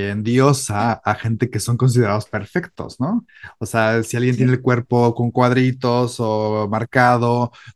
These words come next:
Speaker 1: o con músculos o que tiene la barbilla muy marcada o que son de cierto color de pelo y d-, dioses, dioses, dioses, perfección. O sea, ¿quién dice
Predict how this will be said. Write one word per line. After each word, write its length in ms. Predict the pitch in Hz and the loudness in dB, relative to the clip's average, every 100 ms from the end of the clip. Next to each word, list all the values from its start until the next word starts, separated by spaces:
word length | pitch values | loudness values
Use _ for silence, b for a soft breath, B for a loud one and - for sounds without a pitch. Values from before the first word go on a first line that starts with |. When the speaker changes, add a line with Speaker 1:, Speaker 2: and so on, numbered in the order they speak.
| _ | _
Speaker 1:
o 180 | 123 117 | -4 -2
con 200 | 123 120 | -2 2
músculos 880 | 135 131 - 131 127 123 123 117 - | 2 2 2 4 6 6 4 2 -4
o 120 | 117 | -4
que 100 | 117 | -2
tiene 200 | 117 127 | 0 2
la 80 | 120 | 2
barbilla 340 | 117 117 120 117 | 2 2 2 2
muy 100 | 120 | 0
marcada 720 | 117 123 131 123 120 120 110 | 0 0 2 2 2 0 0
o 120 | 113 | -2
que 120 | 117 | -6
son 200 | 113 123 | -4 -2
de 100 | 123 | -2
cierto 540 | 117 117 123 120 117 - | -2 -4 0 0 0 0
color 240 | 117 113 | 0 2
de 80 | 113 | 2
pelo 420 | 139 131 127 123 b _ _ | 2 4 4 0 b _ _
y 240 | 135 127 123 | -2 -2 -4
d-, 300 | 123 135 - - | -4 -4 -4 -2
dioses, 580 | 131 147 139 131 113 | 4 6 4 0 -2
dioses, 520 | 113 139 135 127 104 110 | 4 6 6 2 -4 0
dioses, 680 | 135 120 - 87 - - _ - | 2 2 -4 -14 -16 -20 _ -6
perfección. 720 | 117 120 - 151 135 113 - _ _ - | -4 -4 2 4 6 2 -6 _ _ -16
O 80 | 104 | -10
sea, 140 | 113 | -10
¿quién 220 | - 139 | 0 2
dice 600 | 147 147 156 151 151 151 | 2 4 6 8 6 2